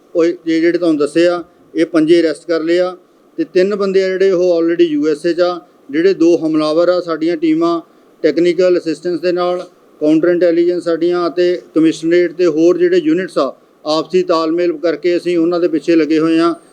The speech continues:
ਸਾਨੂੰ ਉਮੀਦ ਆ ਉਹਨਾਂ ਨੂੰ ਵੀ ਬਹੁਤ ਜਲਦੀ ਅਸੀਂ ਫੜ ਕੇ ਸੀਖਾਂ ਦੇ ਅੰਦਰ ਦੇਵਾਂਗੇ। ਟੋਟਲ, ਟੋਟਲ ਡਿਟੇਲਸ ਅਸੀਂ ਵਰਕਆਊਟ ਕਰ ਰਹੇ ਹਾਂ। ਸਾਨੂੰ ਕਾਫੀ ਐਂਟਰੀਆਂ ਮਿਲੀਆਂ ਨੇ, ਕੁਛ ਹੋਰ ਉਹਦੀ ਡਿਟੇਲ ਕਢਾ ਰਹੇ ਹਾਂ। ਜਿਹੜੀ ਇਨੀਸ਼ੀਅਲ ਐਂਟਰੀ ਕ੍ਰਾਈਮ ਕਰਨ ਤੋਂ ਬਾਅਦ ਸੀ, ਉਹ ਪੱਚੀ ਹਜ਼ਾਰ ਰੁਪਏ ਦੀ ਇੱਕ ਐਂਟਰੀ ਸੀ।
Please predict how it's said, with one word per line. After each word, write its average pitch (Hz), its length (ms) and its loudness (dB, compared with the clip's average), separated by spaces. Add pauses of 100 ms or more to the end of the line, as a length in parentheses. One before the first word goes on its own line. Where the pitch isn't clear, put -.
(100)
ਸਾਨੂੰ 165 300 0
ਉਮੀਦ 165 300 4
ਆ 170 240 -2 (140)
ਉਹਨਾਂ 170 240 -2
ਨੂੰ 175 100 0
ਵੀ 170 60 0
ਬਹੁਤ 165 260 -2
ਜਲਦੀ 156 360 -2
ਅਸੀਂ 156 280 -4 (340)
ਫੜ 147 140 -2
ਕੇ 147 180 -6
ਸੀਖਾਂ 143 320 -6
ਦੇ 135 80 -2
ਅੰਦਰ 127 140 -4
ਦੇਵਾਂਗੇ। 113 300 -10 (200)
ਟੋਟਲ, 180 360 4 (240)
ਟੋਟਲ 185 360 2
ਡਿਟੇਲਸ 202 520 2
ਅਸੀਂ 208 140 -4
ਵਰਕਆਊਟ 190 380 -2
ਕਰ 180 160 -2
ਰਹੇ 175 120 0
ਹਾਂ। 220 120 -8
ਸਾਨੂੰ 202 240 -8
ਕਾਫੀ 180 360 0
ਐਂਟਰੀਆਂ 185 340 -2
ਮਿਲੀਆਂ 175 320 4
ਨੇ, 190 120 -2
ਕੁਛ 185 260 -2
ਹੋਰ 170 180 4
ਉਹਦੀ 180 240 2
ਡਿਟੇਲ 165 380 2
ਕਢਾ 175 260 0
ਰਹੇ 175 180 -2
ਹਾਂ। 190 160 -6 (420)
ਜਿਹੜੀ 175 240 2
ਇਨੀਸ਼ੀਅਲ 185 380 0
ਐਂਟਰੀ 214 360 -2
ਕ੍ਰਾਈਮ 185 320 -2
ਕਰਨ 196 240 -2
ਤੋਂ 202 100 2
ਬਾਅਦ 190 220 -2
ਸੀ, 208 140 -4
ਉਹ 214 60 4
ਪੱਚੀ 214 300 -6
ਹਜ਼ਾਰ 214 180 0
ਰੁਪਏ 180 200 -2
ਦੀ 175 100 2
ਇੱਕ 170 120 -2
ਐਂਟਰੀ 135 220 -6
ਸੀ। - 120 -20